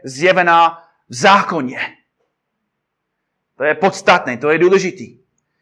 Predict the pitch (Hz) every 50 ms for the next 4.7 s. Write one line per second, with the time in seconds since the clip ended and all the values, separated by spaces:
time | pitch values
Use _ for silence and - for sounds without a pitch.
0 | _ _ _ _ _ _ _ _ _ _ _ _ - 185 214 - - 226 208 -
1 | - 214 202 196 185 185 180 180 180 185 180 - - 185 185 180 180 185 185 185
2 | - - - 160 175 196 220 254 277 262 226 190 175 175 190 185 - - - 151
3 | 135 196 196 226 214 - 190 175 165 165 175 185 196 185 - - - - - 208
4 | 196 196 202 202 196 - 156 123 110 101 - - _